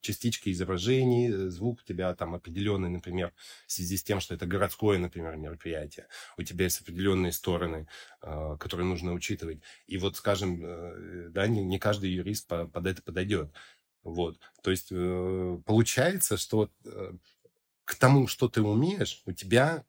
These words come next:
э, с опытом добавится приставка мультимедиа. А дальше ставь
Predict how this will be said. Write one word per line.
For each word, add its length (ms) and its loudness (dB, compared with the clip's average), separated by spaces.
э, 360 -4
с 140 0
опытом 500 2
добавится 540 6
приставка 520 0
мультимедиа. 720 -2
А 180 6
дальше 360 6
ставь 400 2